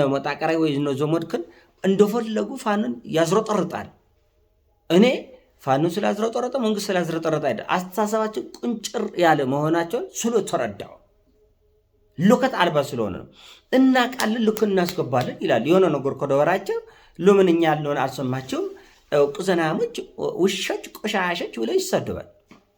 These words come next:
ይሄ ምንድነው? ሎከት አልባነት ነው። እኛ የሚዲያ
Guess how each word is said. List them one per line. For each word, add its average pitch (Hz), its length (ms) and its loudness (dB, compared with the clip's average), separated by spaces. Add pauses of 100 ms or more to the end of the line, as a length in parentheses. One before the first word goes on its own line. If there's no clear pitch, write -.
(1080)
ይሄ 190 120 6
ምንድነው? 277 380 -2
ሎከት 233 320 0
አልባነት 120 540 -4
ነው። - 160 -20 (680)
እኛ 190 200 4 (680)
የሚዲያ 170 520 2